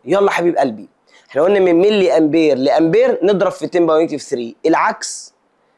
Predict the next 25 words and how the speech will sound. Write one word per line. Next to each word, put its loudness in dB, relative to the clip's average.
من 0
ملي 0
امبير -2
لامبير -2
ten -4
باور 0
نيجاتيف -8
ثري، -10
العكس -2
تاخد -2
نفس -2
الباور 0
بس -4
تغير 0
الاشاره -2
يبقى 0
بالبوزيتيف. -6
فاكيد -4
البوزيتيف -2
ثري 0
والنيجاتيف 0
ثري -2
هيروحوا 0
مع 0
بعض، -4